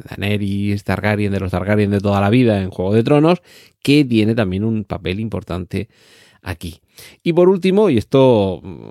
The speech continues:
alerta spoiler, yo no voy a contar prácticamente nada, pero si entráis en el enlace que os voy a poner en las notas del podcast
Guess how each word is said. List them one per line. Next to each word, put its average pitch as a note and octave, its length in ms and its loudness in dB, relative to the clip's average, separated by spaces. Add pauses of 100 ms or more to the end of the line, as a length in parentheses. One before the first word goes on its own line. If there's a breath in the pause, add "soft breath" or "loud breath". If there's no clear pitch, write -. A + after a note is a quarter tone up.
alerta G2+ 540 0
spoiler, B2+ 480 2
yo G#2+ 180 4
no G#2 100 0
voy G2+ 80 2
a F2+ 80 0
contar G2 460 -2 (280)
prácticamente G2+ 560 0
nada, B2 460 4
pero F2+ 640 -2
si F#2 80 -6
entráis G2 380 0
en G2+ 140 2
el G2+ 120 2
enlace G#2 340 2
que F#2+ 60 -4
os F#2 60 0
voy F#2+ 80 0
a E2+ 40 -8
poner G2 240 0
en F#2+ 100 0
las G2 100 0
notas F#2+ 300 -2
del F#2 160 -2
podcast C3+ 440 -2